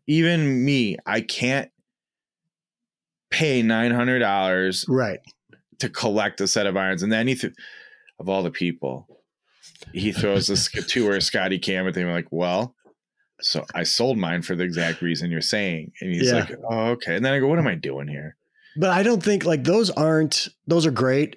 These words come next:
Speaker 2: Um, and if they were five hundred dollars, probably.
Speaker 1: I just wanna go ahead
Speaker 2: But
Speaker 1: and
Speaker 2: they're
Speaker 1: go
Speaker 2: not
Speaker 1: out.
Speaker 2: gonna gr-, they're not gonna become more, I don't think those clubs, those irons aren't gonna become more valuable.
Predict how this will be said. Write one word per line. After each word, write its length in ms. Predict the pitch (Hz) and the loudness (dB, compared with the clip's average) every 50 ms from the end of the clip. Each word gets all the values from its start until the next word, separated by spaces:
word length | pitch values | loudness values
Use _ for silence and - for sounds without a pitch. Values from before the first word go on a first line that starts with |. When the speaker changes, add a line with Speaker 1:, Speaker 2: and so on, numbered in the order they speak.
| - _ | -8 _
Speaker 2:
Um, 640 | 131 127 123 123 120 117 117 110 107 104 101 101 - _ _ _ _ _ _ _ _ _ _ _ _ _ _ _ _ _ _ - - | 0 2 2 4 4 2 2 2 2 2 0 -2 -8 _ _ _ _ _ _ _ _ _ _ _ _ _ _ _ _ _ _ -4 0
and 80 | 135 | 0
if 120 | 135 127 110 | 0 2 2
they 80 | 131 | 2
were 140 | 120 113 110 | 2 2 0
five 460 | - - - - 123 113 113 131 127 | 0 -2 -2 -2 -2 0 0 0 2
hundred 260 | 139 151 160 160 170 165 | 2 0 2 2 2 2
dollars, 720 | 185 185 185 190 196 196 196 196 185 - - - - - _ _ _ _ _ _ _ _ _ _ _ _ _ _ _ _ _ _ _ _ _ _ _ - | 2 2 2 2 4 4 2 2 0 -2 -6 -8 -10 -14 _ _ _ _ _ _ _ _ _ _ _ _ _ _ _ _ _ _ _ _ _ _ _ -2
probably. 680 | 170 170 170 175 180 151 180 185 196 214 175 - - _ _ _ _ _ _ _ _ _ _ _ _ _ _ _ - | 0 2 2 2 2 4 4 4 4 2 0 -2 -8 _ _ _ _ _ _ _ _ _ _ _ _ _ _ _ -2
Speaker 1:
I 60 | 123 | 0
just 140 | 147 - - | 0 0 -2
wanna 140 | - 98 90 | -4 -4 -2
go 100 | 87 90 | -2 -2
ahead 120 | - - | 0 0
Speaker 2:
But 40 | - | 2
Speaker 1:
and 60 | 180 202 | 4 4
Speaker 2:
they're 60 | 208 | 4
Speaker 1:
go 40 | 202 | 6
Speaker 2:
not 80 | 226 247 | 6 4
Speaker 1:
out. 60 | 254 | 4
Speaker 2:
gonna 140 | - 277 262 | 4 2 2
gr-, 240 | 175 120 113 131 165 | 2 2 2 0 2
they're 160 | 147 151 196 | 2 2 2
not 160 | 208 240 262 | 2 2 2
gonna 120 | - 269 269 | 2 2 2
become 320 | 151 165 160 - 143 160 151 | 2 2 0 2 2 2 4
more, 260 | 135 135 135 - - | 4 4 2 2 2
I 80 | 143 | 0
don't 180 | 156 202 196 - | 2 2 0 0
think 160 | - 185 156 | 0 0 2
those 160 | 175 156 131 | 2 0 0
clubs, 560 | - - - 139 135 131 127 123 - - - - _ _ _ | 0 0 2 2 2 2 2 0 -2 -4 -8 -12 _ _ _
those 160 | - 143 131 | 0 0 2
irons 300 | 127 127 131 127 127 120 | 2 2 2 2 0 0
aren't 220 | - - 131 127 110 | 0 0 0 0 0
gonna 120 | 135 123 113 | 0 0 0
become 280 | 117 110 - 117 117 | -2 -2 -2 0 0
more 320 | 110 110 113 113 113 110 101 | 2 2 2 2 2 0 0
valuable. 600 | 95 101 98 92 95 95 92 82 - - - | -2 -2 -2 -2 -2 -2 -4 -4 -6 -10 -10